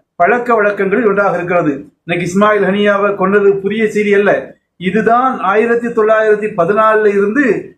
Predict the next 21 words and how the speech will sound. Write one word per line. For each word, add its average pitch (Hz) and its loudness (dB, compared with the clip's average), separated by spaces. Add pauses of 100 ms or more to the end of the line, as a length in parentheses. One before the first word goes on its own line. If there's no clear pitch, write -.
இன்னைக்கு 226 0
வரையில் 214 0
இஸ்ரேல் 220 -2
செய்தி 220 -2
வரு-, 196 0
செய்து 214 0
வருகின்ற 196 0
வேலை. 190 -2 (320)
ஆ, 180 2
இஸ்ரேலுக்கு 202 0
எதிராக 202 0
உருவெடுக்கக்கூடிய 196 0 (160)
இஸ்லாமிய 202 0
தலைவர்களை, 190 0 (100)
இஸ்ரேலுக்கு 202 2
எதிராக 202 0
கருத்து 175 -2
சொல்லக்கூடிய 202 0
இஸ்லாமிய 202 0
தலைவர்களை 190 0
எல்லாம் 175 -2